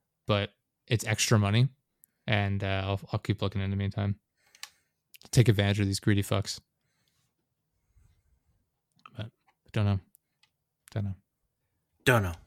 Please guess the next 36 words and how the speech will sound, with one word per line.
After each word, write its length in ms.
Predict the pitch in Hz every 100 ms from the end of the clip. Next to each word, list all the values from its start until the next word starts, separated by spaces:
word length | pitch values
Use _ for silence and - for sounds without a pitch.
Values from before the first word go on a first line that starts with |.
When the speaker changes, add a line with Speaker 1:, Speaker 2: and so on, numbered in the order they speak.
| -
Speaker 1:
That, 440 | 107 113 113 123 _ _ _ _ -
Speaker 2:
I 140 | 117
Speaker 1:
yeah, 140 | 127
Speaker 2:
don't 160 | 110 101
Speaker 1:
I 60 | 90
Speaker 2:
know. 180 | 90 80 - _ _ _ _ _ _ _ _ - _ 190
Speaker 1:
I 80 |
do 300 | 147 - 151
not 200 | 143 143
know. 400 | 143 127 135 127 - _ _ _ _ _ -
I 60 | 120
have 160 | 117 120
Speaker 2:
<laughs> 40 | -
Speaker 1:
no 340 | 151 135 143
idea. 440 | 123 113 110 101 - - - - -
Speaker 2:
No, 240 | 113 120 117 - -
I 60 | 113
don't 400 | 113 98 - -
know. 380 | 90 87 85 - - _ _ _ _ _ _ _ _ _ - -
Speaker 1:
I 40 |
was 100 | 135
also 220 | 175 170
surprised 480 | 151 - 120 110 107
on 180 | 131 113
the, 120 | 110
uh, 180 | 101 101 -
the 60 |
ser-, 200 | - 131
going 240 | 135 127 113
back 140 | 110
to 60 | 107
the 80 | 101
Series 320 | - 107 101
X 260 | 98 - -
console 400 | 104 107 - 107
itself, 400 | - 101 127